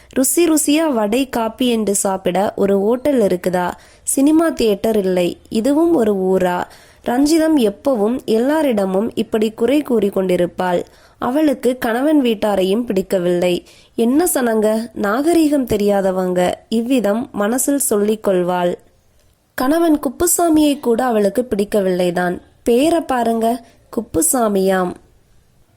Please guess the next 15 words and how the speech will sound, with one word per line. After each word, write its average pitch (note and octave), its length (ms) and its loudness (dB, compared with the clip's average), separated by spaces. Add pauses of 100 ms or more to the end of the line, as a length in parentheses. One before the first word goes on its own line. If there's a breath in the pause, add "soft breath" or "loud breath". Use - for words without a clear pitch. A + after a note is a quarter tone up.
(160)
அழகான F4 560 0
பேரு B3+ 400 2
எத்தனை C4 480 0
இருக்கு, G#3+ 380 -2 (260 soft breath)
அதுல D4+ 520 2
ஒண்ணு C4+ 120 0
இதுக்கு A#3+ 360 0
கிடைக்காமல் A#3+ 680 0
போச்சுதே. F#3 540 -2 (240)
ஆளும் C#4+ 480 2
அழகு A3+ 340 0
வலியுது. G3+ 560 0 (140)
ஒவ்வொருத்தர் D4 600 0
என்னென்னமா C4+ 640 0
இருக்காங்க. A3+ 760 0